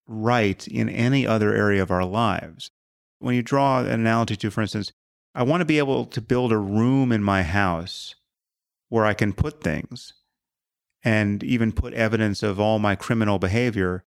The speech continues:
that no one on earth in principle can get access to, right? So there's no court order, there's no government process, there's no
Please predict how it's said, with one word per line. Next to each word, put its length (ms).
that 360
no 420
one 260
on 180
earth 340
in 220
principle 640
can 180
get 160
access 440
to, 240
right? 140
So 120
there's 180
no 140
court 380
order, 380
there's 160
no 160
government 500
process, 500
there's 140
no 140